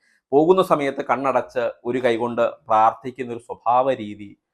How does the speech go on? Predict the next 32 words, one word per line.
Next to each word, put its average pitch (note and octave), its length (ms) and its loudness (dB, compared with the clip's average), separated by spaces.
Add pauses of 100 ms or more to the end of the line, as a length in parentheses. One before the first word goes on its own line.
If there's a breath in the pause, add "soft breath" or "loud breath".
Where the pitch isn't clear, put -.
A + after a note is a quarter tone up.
(140)
വളരെ A#2 220 4
കൂടുതലായിട്ടും G#2 800 -4
കണ്ടുവരികയും F#2+ 640 -8 (440)
നേരെ D#3+ 220 8
മറിച്ച് E3 300 4
എതിരെ D3 260 4
വരുന്ന, C3+ 320 -2 (280)
ആ, A2 100 -4
വാഹനത്തിലെ A2+ 680 4
ആവാം, G#2+ 320 2 (260)
അല്ലെ A2 200 -2
ഒരു A#2+ 100 -2
വ്യക്തിയെ C#3+ 400 0
ആവാം, G#2 300 4 (320)
എന്താണ് E3 580 10 (120)
ആ C3 220 4
നിമിഷം C3+ 500 -4
നടക്കുന്നത് A#2+ 440 -4
നമുക്കറിയാൻ G#2+ 460 -6
സാധിക്കില്ല. F#2 480 -8 (420)
ആ D3+ 200 8
മുൻപിലേക്ക് D#3+ 600 2
വരുന്നൊരു D3+ 340 -2
ഭാഗം C3 340 2
നമ്മൾ B2+ 200 -4 (220)
പ്രത്യക്ഷത്തിൽ C3+ 500 -6
നമ്മൾ B2+ 160 -6
കാണാതെ A#2+ 460 2
വരികയും A2 380 -8
നമ്മുടെ A2+ 180 -8
പടലി A#2 300 -6
തിരിച്ച്, A#2 360 -12